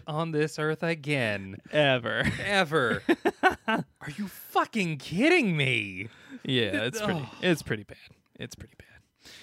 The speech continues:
Speaker 2: So, uh, yeah, I think there's plenty of examples from both of us where we have judged a book by the cover.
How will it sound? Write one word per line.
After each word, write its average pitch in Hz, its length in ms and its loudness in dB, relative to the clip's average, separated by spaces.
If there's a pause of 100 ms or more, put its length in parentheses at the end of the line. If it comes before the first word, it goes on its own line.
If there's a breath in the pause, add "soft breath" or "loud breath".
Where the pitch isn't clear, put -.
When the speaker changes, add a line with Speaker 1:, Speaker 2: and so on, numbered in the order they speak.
(240 loud breath)
Speaker 2:
So, 190 420 8 (220)
uh, 170 500 10
yeah, 151 240 6
I 147 60 10
think 185 160 0
there's 160 160 2
plenty 127 240 -2
of 123 60 -2
examples 113 500 -6
from 110 240 -8
both 104 240 -10
of 92 60 -14
us 98 320 -12
where 101 260 -12 (100)
we 110 160 -6
have 123 280 2
judged 120 280 -2
a 117 40 -4
book 113 200 -6
by 107 140 -4
the 104 80 -6
cover. 104 380 -8